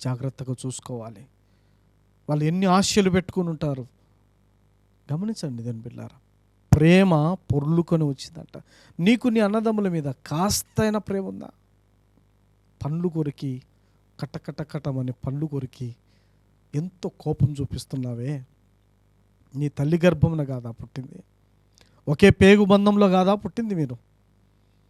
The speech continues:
నీ అక్క చెల్లెళ్ళు, నీ అన్నదమ్ములు ఒకే తల్లికి కాదా పుట్టింది? ఎందుకు వేరు వేరైపోతున్నారు? ఎందుకు మాటలు లేవు? ఎందుకు విడిపోతున్నారు? ఎందుకు ఇష్టానుసారం జీవిస్తున్నారు? దేవుని ప్రేమ కలిగి జీవించండి.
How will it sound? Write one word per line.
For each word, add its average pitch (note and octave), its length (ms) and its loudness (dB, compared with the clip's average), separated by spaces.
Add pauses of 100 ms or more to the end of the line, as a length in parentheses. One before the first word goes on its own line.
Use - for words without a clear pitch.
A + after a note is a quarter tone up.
(220)
నీ D#3 60 2
అక్క D#3 180 0 (140)
చెల్లెళ్ళు, A3 320 4
నీ G3 100 0
అన్నదమ్ములు A3 460 0
ఒకే F3+ 440 2 (260)
తల్లికి G3 260 0
కాదా G#3+ 280 0
పుట్టింది? G3 600 -6 (540)
ఎందుకు G3+ 280 -2
వేరు F#3+ 300 4
వేరైపోతున్నారు? G3+ 920 -2 (380)
ఎందుకు A3+ 260 -2
మాటలు G#3 440 -2
లేవు? G3+ 360 -2 (360)
ఎందుకు G#3 260 -2
విడిపోతున్నారు? G3+ 800 0 (360)
ఎందుకు G3+ 220 -4
ఇష్టానుసారం A#3+ 720 -4
జీవిస్తున్నారు? G#3+ 720 -10 (760)
దేవుని D#3+ 480 0
ప్రేమ D#3 400 -2
కలిగి D3 320 -2
జీవించండి. C3+ 760 -12